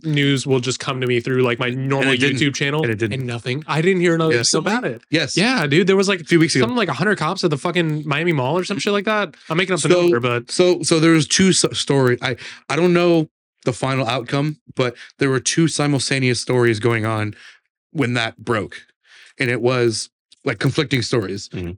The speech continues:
Speaker 2: The, the, the, like, very quick spreading rumor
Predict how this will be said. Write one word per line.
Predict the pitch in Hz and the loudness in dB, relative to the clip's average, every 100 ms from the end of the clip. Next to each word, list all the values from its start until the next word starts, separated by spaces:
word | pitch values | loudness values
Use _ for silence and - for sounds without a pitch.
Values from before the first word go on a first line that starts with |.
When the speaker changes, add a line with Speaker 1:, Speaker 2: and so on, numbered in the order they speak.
| - | -2
Speaker 2:
The, | 131 127 | -2 -2
the, | 139 143 127 113 _ _ _ _ _ _ _ _ _ _ _ _ _ _ _ _ _ | -4 -2 -2 -4 _ _ _ _ _ _ _ _ _ _ _ _ _ _ _ _ _
the, | 156 139 139 | -4 0 2
like, | 131 127 123 - - _ - 131 | 2 0 -4 -12 -20 _ -20 -8
very | 123 165 165 | -2 2 2
quick | - - 160 - | 2 0 0 -2
spreading | - 151 143 123 | -4 -2 0 2
rumor | 135 151 156 156 | 2 2 2 -2